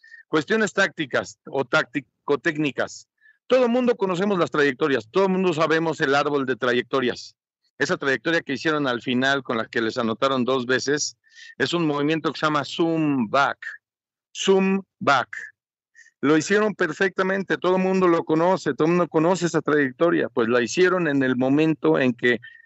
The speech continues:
nadie lo imaginaba y por eso queda solo dos veces el receptor.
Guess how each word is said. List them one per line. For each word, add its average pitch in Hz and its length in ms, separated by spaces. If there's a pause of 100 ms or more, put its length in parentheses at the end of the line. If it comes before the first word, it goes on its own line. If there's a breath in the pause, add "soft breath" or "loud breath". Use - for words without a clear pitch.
(140 loud breath)
nadie 147 680
lo 135 180
imaginaba 123 920
y 120 120
por 135 180
eso 135 140
queda 135 280
solo 143 380
dos 135 320
veces 131 340
el 120 140
receptor. 107 500